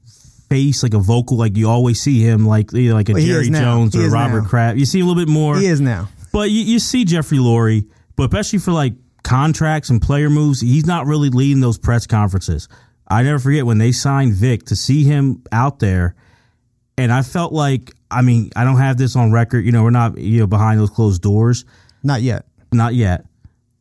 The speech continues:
Speaker 1: But I felt like that was one that Andy really had to, like, fight and convince Jeffrey Lurie to do. And Jeffrey Lurie publicly said, like, he's on watch.
Speaker 2: Yeah.
Speaker 1: One little thing, Michael Vick is gone. And I had never seen,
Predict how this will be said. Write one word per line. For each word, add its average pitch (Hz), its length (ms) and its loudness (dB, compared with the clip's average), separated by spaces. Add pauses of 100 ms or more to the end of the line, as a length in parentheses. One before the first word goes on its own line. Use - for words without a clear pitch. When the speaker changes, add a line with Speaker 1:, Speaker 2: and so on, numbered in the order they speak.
Speaker 1:
But - 160 0
I 120 200 0
felt 143 280 -2
like 123 280 0
that 120 240 0
was 127 140 2
one 117 360 4
that 104 360 0 (500)
Andy 135 280 2
really 120 320 2
had 110 200 2
to, 110 60 0
like, 101 260 0 (260)
fight 117 420 -2
and 101 160 0 (160)
convince 104 540 0
Jeffrey 101 380 -2
Lurie 98 280 0
to 90 80 -2
do. 90 300 0
And 98 120 0
Jeffrey 131 300 0
Lurie 143 240 0
publicly 123 420 0
said, 135 420 -2
like, 101 200 -2
he's 120 220 0
on 120 240 2
watch. 120 420 -2 (340)
Speaker 2:
Yeah. 107 180 0
Speaker 1:
One 131 340 0 (160)
little 131 240 2
thing, 120 520 0 (120)
Michael 110 300 0
Vick 113 260 0
is 92 100 0
gone. 104 360 0
And 101 120 0
I 127 120 0
had 127 80 -2
never 127 280 0
seen, 131 640 0